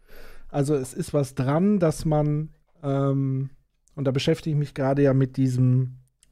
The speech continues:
ähm, Community-Aktivisten, dessen Namen ich jetzt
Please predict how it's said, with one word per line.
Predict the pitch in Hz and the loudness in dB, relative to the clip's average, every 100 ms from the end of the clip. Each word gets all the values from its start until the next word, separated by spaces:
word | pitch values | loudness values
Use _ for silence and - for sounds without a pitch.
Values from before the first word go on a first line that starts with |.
| _ | _
ähm, | 127 123 120 117 117 120 - | -2 0 2 0 -2 -6 -4
Community-Aktivisten, | 147 131 139 196 208 196 - 185 156 151 - 139 135 160 - 160 151 | 2 4 8 8 8 6 2 -4 -2 -6 -4 -4 -4 -6 -4 0 0
dessen | 139 127 135 127 | 0 0 0 0
Namen | 131 151 156 139 | -2 -4 -8 -10
ich | 139 | -12
jetzt | 139 131 - | -12 -14 -18